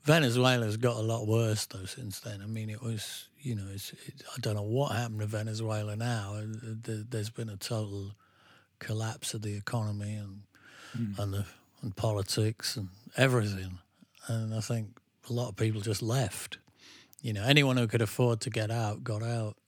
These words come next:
Speaker 2: Got out.
Speaker 1: It's a shame, 'cause Santiago, uh, I mean, the coast, the coast is beautiful. I mean, it's the Caribbean coast. The rainforest's amazing. Um, so that's very sad.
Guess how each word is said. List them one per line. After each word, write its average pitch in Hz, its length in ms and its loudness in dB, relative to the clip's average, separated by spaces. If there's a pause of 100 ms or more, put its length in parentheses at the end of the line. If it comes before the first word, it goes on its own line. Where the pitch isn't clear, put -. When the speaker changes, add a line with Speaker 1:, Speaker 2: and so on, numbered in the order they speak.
(140)
Speaker 2:
Got 110 160 0
out. 104 220 2 (220)
Speaker 1:
It's - 140 -12
a 139 60 -4
shame, 123 680 2
'cause 110 220 -8
Santiago, 110 1040 -4 (260)
uh, 117 240 -2
I 127 60 2
mean, 143 260 6
the 98 120 -2 (100)
coast, - 800 0 (460)
the - 40 -14
coast 120 460 -4
is - 160 -16
beautiful. 117 640 -6
I 104 40 -8
mean, 107 120 -10
it's 110 120 -10
the 110 100 -6
Caribbean 110 680 -2
coast. 117 520 -4 (440)
The 110 60 -12
rainforest's 110 720 -2
amazing. 113 640 -2 (640)
Um, 131 680 4 (1080)
so - 220 2
that's 170 260 4
very 160 240 4
sad. 196 480 0